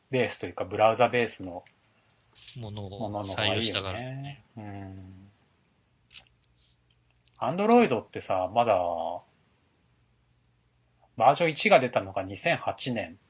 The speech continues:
Speaker 1: って、多分まともに動くのが二系だよね。二点三とか、二点、
Speaker 2: うん。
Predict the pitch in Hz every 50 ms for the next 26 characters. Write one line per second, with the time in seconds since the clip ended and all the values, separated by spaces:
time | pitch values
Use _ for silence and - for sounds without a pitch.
0 | _ _ _ _ _ - 98 90 87 90 95 - _ _ _ _ _ _ _ _
1 | _ _ _ _ _ _ _ _ _ _ _ _ _ _ _ _ _ _ - -
2 | 127 117 104 98 104 113 - - 185 196 208 214 214 208 196 214 220 - 175 139
3 | 120 110 110 104 104 113 117 - - 143 139 139 143 143 135 151 113 80 80 85
4 | 85 90 104 135 143 120 - - 101 90 - - - 101 98 95 - - _ -
5 | 107 - - - _ _ _ _ - 113 107 98 - - - 113 113 110 107 107
6 | 107 104 101 101